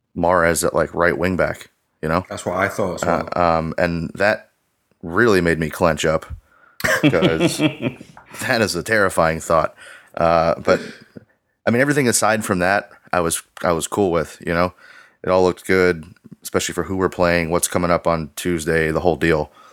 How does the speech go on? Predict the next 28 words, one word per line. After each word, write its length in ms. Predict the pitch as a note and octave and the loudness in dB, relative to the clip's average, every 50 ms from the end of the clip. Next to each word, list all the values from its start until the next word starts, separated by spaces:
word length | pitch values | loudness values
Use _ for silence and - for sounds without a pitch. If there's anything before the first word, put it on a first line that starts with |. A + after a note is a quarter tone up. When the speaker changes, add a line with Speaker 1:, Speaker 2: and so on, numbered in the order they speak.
| - _ _ | -20 _ _
Speaker 2:
Mm. 200 | - A#2+ A#2 A2+ | 0 2 4 4
Speaker 1:
Um, 480 | D#2+ E2 E2 D#2+ D#2 D#2 D2+ D2+ - _ _ _ _ _ | 4 4 2 2 0 -4 -6 -8 -12 _ _ _ _ _
but 160 | - - E2 | -6 -2 0
I 40 | E2+ | 0
was, 160 | E2 - - | 0 0 -2
I 80 | - E2+ | -2 -4
was 100 | D#2 - | -2 0
happy 220 | G2 F#2 - F2+ | 0 0 0 0
to 80 | D#2+ D#2 | -2 -2
see 140 | - - | -2 -2
that 100 | E2 E2 | -2 -2
when 100 | C#2 E2 | -2 -2
it 100 | D#2+ E2 | 0 0
actually 240 | D#2+ D#2 - - E2 D2+ | 0 0 -2 -4 -6 -4
started, 280 | - D#2+ D#2+ D#2 C#2+ | -2 0 0 0 0
that 140 | D2 D2 C#2 | -4 -6 -4
that 160 | - C#2 - | -4 -4 -2
was 160 | - C#2+ - | -4 -4 -4
not 180 | D#2 D2 - - | -2 -2 -2 -2
the 80 | - - | -4 -8
case. 400 | - - D#2 - - - - - - _ - - _ _ _ _ _ _ | -6 -8 -6 -6 -6 -6 -8 -10 -16 _ -20 -20 _ _ _ _ _ _
Speaker 2:
Were 280 | F3+ D#3 E3+ E3+ E3+ F3 | -2 2 2 2 2 2
either 320 | G3+ A3+ B3+ B3 D4 D4 | 2 2 2 2 0 -2
of 100 | A#3 G3 | -2 -2
you 120 | G3+ F#3+ F3 | -2 -2 -2
surprised 1080 | - - E3 C3 - - - C#3 A#2 B2 A#2+ G2 E2+ - - - - - - - - - - _ - | -2 -2 -4 -6 -6 -2 0 2 4 4 2 2 0 -2 -6 -8 -8 -8 -8 -8 -10 -14 -16 _ -16
that, 480 | G2 F2 G2+ F#2+ F#2+ F2 - - - - - | -6 -2 2 2 2 0 -2 -6 -12 -6 0
um, 520 | G2 G2 F#2+ F#2 F#2 F2+ D#2+ - - - | 0 2 2 2 2 0 -2 -4 -6 -12